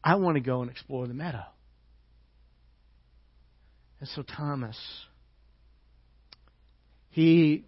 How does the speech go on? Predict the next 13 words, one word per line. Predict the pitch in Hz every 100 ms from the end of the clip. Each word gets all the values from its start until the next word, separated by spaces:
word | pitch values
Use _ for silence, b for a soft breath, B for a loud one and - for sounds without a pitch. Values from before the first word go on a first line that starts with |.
| _ - 127
gets | 139 190 190
up | 175 -
a | 143
load | 139 160 170 170 160
of | 135 - -
steam, | 151 135 110 92 - _ _ _ _ _ _ - - -
and | 139
he | 139
starts | - 165 147
going | 175 170
down | 160
the | 147
track | - 160 139 127